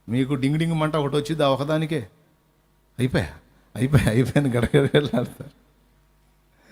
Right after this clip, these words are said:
"ఏదనే శాలేమనే నీకు అన్ని బాధలా? అసలు ఏందనే?" అంటే, "మరి ఎన్ని బాధలు?" అంటే, ఎవరికి ఏ బాధ వచ్చినా నా బాధేనా? నాకు చెప్పకపోతే నా బాధ కాదు, నా దృష్టికి వచ్చిందంటే ఇక నా బాధే.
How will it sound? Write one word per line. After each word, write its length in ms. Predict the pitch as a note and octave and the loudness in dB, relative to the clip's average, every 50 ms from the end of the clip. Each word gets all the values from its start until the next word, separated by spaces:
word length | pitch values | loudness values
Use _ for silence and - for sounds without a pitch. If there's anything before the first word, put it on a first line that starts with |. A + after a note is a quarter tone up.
| - _ _ _ _ _ _ _ _ _ _ _ _ _ - A2+ | -20 _ _ _ _ _ _ _ _ _ _ _ _ _ 0 4
"ఏదనే 480 | C#3 F#3+ G#3 A3 G3 D#3 C#3+ C3 B2+ | 6 6 6 6 4 4 4 2 2
శాలేమనే 600 | A#2+ - G#2+ G#2 B2 C3+ C#3 C3 A#2 G2+ F#2 A2 D#3 | 0 -2 -4 -4 -4 -4 -4 -4 -6 -6 -6 -4 -4
నీకు 240 | E3+ D3 B2+ - | -4 -4 -4 -4
అన్ని 160 | G#2+ A2 C#3 E3 | -6 -4 -4 -4
బాధలా? 440 | C3+ C3+ C#3+ D#3+ E3 C#3+ G#2+ F2 | -4 -4 -6 -6 -6 -6 -6 -6
అసలు 240 | E2 - - G#2+ G2+ | -6 -8 -8 -6 -4
ఏందనే?" 440 | A2+ C3+ E3+ E3+ C#3+ A2+ F#2+ F#2 F#2+ | -2 -2 -2 -2 -4 -4 -4 -6 -6
అంటే, 300 | G2 G2+ G#2+ A#2 C#3 D#3+ | -6 -6 -6 -6 -6 -4
"మరి 220 | D3+ C3+ B2+ B2+ | -4 -2 2 4
ఎన్ని 300 | B2+ A#2+ A#2+ A#2+ B2+ C#3+ | 4 4 6 6 4 4
బాధలు?" 340 | D3 D3+ D3+ D3 D3 D3 D3 | 4 2 2 2 2 2 0
అంటే, 300 | C#3+ D3 C#3+ E3+ F#3 F#3 - - _ _ _ _ _ _ _ _ _ _ _ _ _ _ _ | 0 0 -2 -2 -4 -6 -10 -18 _ _ _ _ _ _ _ _ _ _ _ _ _ _ _
ఎవరికి 340 | G2 G#2 A#2 D3+ F3 D#3+ D3+ | -2 0 2 2 2 2 4
ఏ 100 | D#3+ E3+ | 4 6
బాధ 240 | F3 F3 F3 F3+ F3 | 6 6 6 6 6
వచ్చినా 280 | F#3 F3+ F3+ F3+ G3 F#3+ | 4 0 0 0 0 4
నా 160 | D#3+ D3 D3 | 4 4 4
బాధేనా? 520 | C#3 C#3+ C3+ B2 A2 G#2 F#2+ E2 D2 D2 - - - _ _ _ _ _ _ _ _ _ _ _ _ _ _ _ _ _ _ _ _ _ _ _ _ _ _ _ _ - | 6 4 4 2 0 -2 -6 -6 -10 -12 -16 -20 -20 _ _ _ _ _ _ _ _ _ _ _ _ _ _ _ _ _ _ _ _ _ _ _ _ _ _ _ _ -2
నాకు 140 | A#2 C#3 C#3+ | 0 2 4
చెప్పకపోతే 560 | C3 C3+ C3 - G3+ G#3 F#3 G#3+ G#3+ G3 G#3+ | 4 2 4 4 2 4 4 4 4 4 6
నా 160 | G3+ F#3+ F#3 | 6 6 6
బాధ 240 | F3 E3 E3 E3+ F3 | 8 6 6 6 6
కాదు, 260 | E3 D#3 D3 C#3 C3 | 4 4 4 4 2
నా 240 | A#2+ B2 B2 B2+ C#3+ | 2 2 4 4 2
దృష్టికి 440 | C3+ B2+ C3 B2+ - - G3+ F3 E3 | 2 0 -2 -2 -2 -4 0 2 2
వచ్చిందంటే 460 | D3+ - - E3+ D#3 D#3+ E3 E3 D#3 | 2 2 2 0 0 0 0 0 0
ఇక 80 | C3 | 0
నా 220 | B2+ A#2+ A2+ G#2+ G#2+ | 0 0 0 0 0
బాధే. 360 | G#2 G#2 G#2 G2+ F2+ E2+ | 2 2 2 2 0 -2